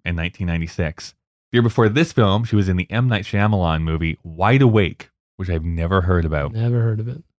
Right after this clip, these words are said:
Speaker 1: About a ten-year-old boy who goes on a search for God after his grandfather dies. It co-stars Dennis Leary and Rosie O'Donnell, and I really want to see it now.
Speaker 2: That sounds amazing.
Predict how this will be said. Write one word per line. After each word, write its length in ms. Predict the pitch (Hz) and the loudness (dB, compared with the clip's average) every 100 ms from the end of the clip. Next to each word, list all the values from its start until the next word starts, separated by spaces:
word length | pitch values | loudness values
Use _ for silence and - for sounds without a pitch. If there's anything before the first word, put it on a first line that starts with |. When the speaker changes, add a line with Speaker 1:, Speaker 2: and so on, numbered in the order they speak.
| - | -4
Speaker 1:
About 180 | 107 110 | 2 2
a 40 | |
ten-year-old 500 | - 135 170 175 139 | 2 2 2 2 2
boy 400 | 107 98 98 120 - _ _ 107 | 2 4 4 0 -4 _ _ -4
who 80 | |
goes 180 | 98 110 | 2 4
on 80 | 131 | 4
a 60 | 139 | 2
search 300 | - 107 - | 0 -2 0
for 120 | 87 | -6
God 540 | 82 135 127 80 85 | -2 2 2 2 0
after 280 | - 92 90 | -2 -4 -4
his 100 | 85 | -4
grandfather 720 | 85 123 160 170 90 78 78 | -4 -2 0 0 -2 -2 -2
dies. 460 | 78 78 73 78 - - | -2 -2 -2 -6 -10 -6
It 220 | 143 - | -6 -6
co-stars 880 | - 214 226 - 82 73 76 90 - _ _ - 87 | 0 2 2 2 0 2 0 -2 -6 _ _ -14 -4
Dennis 380 | 92 135 185 117 | 0 2 2 0
Leary 400 | 113 131 120 110 | 2 4 6 4
and 180 | 95 | 4
Rosie 380 | 87 101 110 107 | 4 4 6 6
O'Donnell, 640 | 104 98 87 90 76 71 - _ - | 6 4 4 4 2 -4 -10 _ -6
and 80 | 98 | -2
I 40 | |
really 400 | 87 85 92 107 | -2 -2 2 4
want 200 | 107 101 | 4 4
to 40 | 101 | 2
see 220 | - 85 | 0 -2
it 100 | 82 | 0
now. 240 | 87 123 127 | 0 2 4
Speaker 2:
That 80 | |
sounds 280 | - 135 123 | 4 2 4
amazing. 600 | 117 113 120 120 113 110 | 2 2 2 0 0 -4